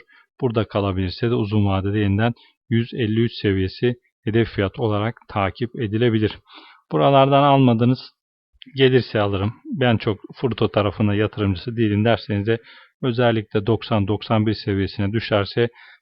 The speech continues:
buradan hem trade etmek için hem de kısa vade tutmak için de alım gerçekleştirebilirsiniz arkadaşlar. Burası da önemli bir destek noktası.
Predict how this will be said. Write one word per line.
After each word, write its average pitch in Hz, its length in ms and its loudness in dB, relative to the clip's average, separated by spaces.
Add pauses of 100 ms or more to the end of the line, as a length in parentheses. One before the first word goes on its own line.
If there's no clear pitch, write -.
(120)
buradan 110 280 2
hem 113 180 2
trade 117 340 -2
etmek 110 280 -2
için - 180 -6
hem 110 160 0
de 95 60 -4
kısa - 260 -4
vade 92 320 -2
tutmak - 340 -6
için 98 260 -4
de 117 140 0 (360)
alım 113 380 0
gerçekleştirebilirsiniz 98 1160 -6
arkadaşlar. 98 600 -6
Burası 104 320 -6
da 131 60 -4
önemli 95 380 -2
bir 110 120 -2 (220)
destek - 420 -8
noktası. 90 440 -6